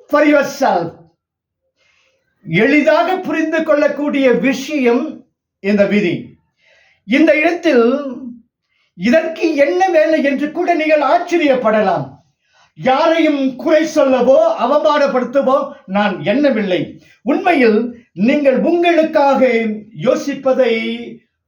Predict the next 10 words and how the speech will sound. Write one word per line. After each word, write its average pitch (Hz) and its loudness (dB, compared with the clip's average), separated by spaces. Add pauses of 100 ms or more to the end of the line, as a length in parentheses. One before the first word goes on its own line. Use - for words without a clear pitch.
(120)
நான் 208 -2
பாராட்டுகிறேன். 247 -2 (140)
I 302 0
appreciate 339 -2
yourself 269 0 (1000)
for 240 2 (580)
thinking 330 -2 (440)
for 302 2 (160)
yourself. 202 0 (760)
இந்த 294 2